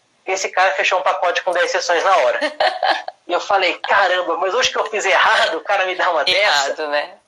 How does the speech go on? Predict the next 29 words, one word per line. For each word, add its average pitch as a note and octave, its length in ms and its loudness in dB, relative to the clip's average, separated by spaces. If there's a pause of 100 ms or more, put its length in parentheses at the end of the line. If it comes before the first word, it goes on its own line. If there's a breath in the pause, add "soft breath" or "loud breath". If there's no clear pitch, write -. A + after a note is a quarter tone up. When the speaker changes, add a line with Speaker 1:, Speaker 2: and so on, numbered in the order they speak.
(120)
Speaker 1:
Aí A3 400 0
que B3+ 160 -10
começou A3+ 880 -2 (120)
a E3+ 100 -2
perceber D#3+ 640 -2
que, F3+ 160 -8
ele, F3 180 -2
que - 140 -8
o D#3+ 40 -4
brasileiro D#3+ 360 0
gosta D#3 260 0
de D#3 80 -4
um D#3+ 80 -4
pouco D#3 300 -4
mais D#3+ 180 2
fraco. C3+ 360 2
Aí C3+ 100 -2
que, - 180 -14 (300)
que D3 100 -8
veio D3 400 -4 (400)
esse - 220 -4
meu C#3+ 160 2
método C3+ 400 0
mais, C#3 500 0
mais C3+ 280 0
adaptado C#3+ 580 0
para C#3 180 0
o C3+ 60 -2
brasileiro. B2+ 640 -2